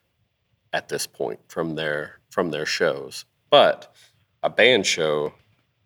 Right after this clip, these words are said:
they're gonna be rehearsing ahead of time.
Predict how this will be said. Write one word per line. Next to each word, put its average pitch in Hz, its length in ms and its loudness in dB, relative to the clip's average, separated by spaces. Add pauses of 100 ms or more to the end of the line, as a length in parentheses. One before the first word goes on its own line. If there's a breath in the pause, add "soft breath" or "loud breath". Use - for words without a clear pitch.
(800)
they're 101 240 4
gonna 104 180 4
be 95 160 0
rehearsing 82 800 -2 (100)
ahead 85 240 -4
of - 120 -8
time. 67 340 -12